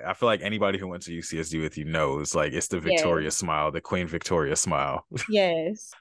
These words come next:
Speaker 1: I just wanna welcome the listeners back to the next episode of the Banquet Hall Podcast, uh, the podcast where folks are tired of trying to find a seat at the table, so we decided to build our own banquet hall.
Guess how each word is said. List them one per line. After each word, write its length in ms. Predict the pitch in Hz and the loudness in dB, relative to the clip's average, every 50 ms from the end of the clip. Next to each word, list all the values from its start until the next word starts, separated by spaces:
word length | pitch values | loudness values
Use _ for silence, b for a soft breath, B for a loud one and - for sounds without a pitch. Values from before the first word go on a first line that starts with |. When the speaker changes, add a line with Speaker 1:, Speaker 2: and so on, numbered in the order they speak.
| B | B
Speaker 1:
I 120 | - 87 90 | -2 -2 -2
just 240 | - 92 95 - - | -2 -2 -4 2 2
wanna 180 | 113 107 101 | 4 4 4
welcome 400 | 90 90 98 101 104 - 110 95 | 4 6 6 6 6 4 0 -2
the 100 | 90 92 | -2 -2
listeners 540 | 90 90 92 - - - 92 92 90 85 87 | -2 -2 -2 -4 -4 -6 -6 -4 -4 -6 -6
back 440 | 82 - 92 87 87 90 85 - - | -2 0 2 4 4 2 0 -2 -6
to 280 | - - - 101 92 90 | -10 -8 -6 -4 -4 -4
the 80 | 85 85 | -4 -2
next 300 | 87 87 85 - - - | 0 0 0 0 0 -2
episode 540 | 90 - - 90 - - 95 87 87 85 - | -2 -2 -2 -4 0 2 4 4 4 4 2
of 180 | - 85 87 82 | 2 0 0 0
the 80 | 85 78 | -2 2
Banquet 340 | 82 123 127 120 127 117 | 4 4 4 6 6 6
Hall 200 | 110 117 110 104 | 8 8 6 6
Podcast, 760 | 98 117 113 104 101 98 - 104 98 95 92 92 90 - - b b b b b b - | 6 6 4 4 4 4 2 2 4 4 4 4 2 0 -4 b b b b b b -8
uh, 100 | 82 80 | -8 -6
the 100 | 73 76 | -6 -6
podcast 760 | - - 95 90 87 85 - 95 87 87 85 85 - - - | 0 2 4 4 4 2 2 2 2 2 2 -2 -4 -6 -8
where 120 | 85 80 | -8 -8
folks 320 | - - 90 85 85 - - | -4 -2 -2 -2 -2 0 -4
are 60 | 85 | -4
tired 520 | 82 - - - 92 87 87 87 85 85 80 | -4 -4 0 2 4 6 6 6 6 6 4
of 120 | 82 85 | 0 -2
trying 220 | - - 104 82 | -2 -2 -2 0
to 60 | 82 80 | -2 -2
find 300 | - - 120 120 117 110 | 4 8 8 8 10 8
a 40 | 107 | 6
seat 200 | - - 110 104 | 6 4 4 4
at 100 | 101 95 | 4 4
the 80 | 92 | 2
table, 420 | 90 - - 98 95 85 92 92 90 | 0 4 4 4 4 6 4 2 0
so 140 | - - 90 | 0 -2 -4
we 80 | 82 | -4
decided 400 | 80 80 - - 80 85 82 82 - | -4 -6 -4 -2 -2 -2 -2 -4 -6
to 80 | - | -8
build 260 | 78 67 80 78 82 | -8 -6 -4 -2 0
our 160 | 82 80 76 57 | 0 0 0 0
own 240 | 76 82 78 78 | -2 -4 -6 -4
banquet 360 | 76 87 92 92 - 90 87 87 | -2 0 0 0 2 0 0 2
hall. 440 | 87 87 87 87 85 87 85 82 | 6 6 8 8 8 8 6 4